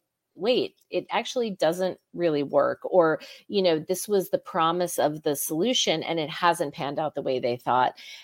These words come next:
And, and sometimes, um, with solutions journalism, I think the feeling is that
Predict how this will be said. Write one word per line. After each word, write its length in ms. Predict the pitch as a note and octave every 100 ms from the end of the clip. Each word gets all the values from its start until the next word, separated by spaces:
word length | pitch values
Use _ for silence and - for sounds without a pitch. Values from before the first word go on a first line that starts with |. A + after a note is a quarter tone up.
| _ G3
And, 380 | G#3 G3+ G3 - -
and 300 | G#3+ G#3 -
sometimes, 920 | - C#4 C#4+ C#4+ B3 A3+ G#3+ G#3 - -
um, 520 | F3+ E3 E3 D3 C3 - _ -
with 180 | G#3 A3
solutions 460 | C#4 C#4 C#4+ A#3+
journalism, 440 | A#3 G#3 G3+ F#3+ F3
I 80 |
think 320 | E3 - E3+ - _
the 80 | F3
feeling 480 | - G#3+ F#3+ F3 E3
is 160 | D#3
that 480 | E3 C#3+ C3 A2+ -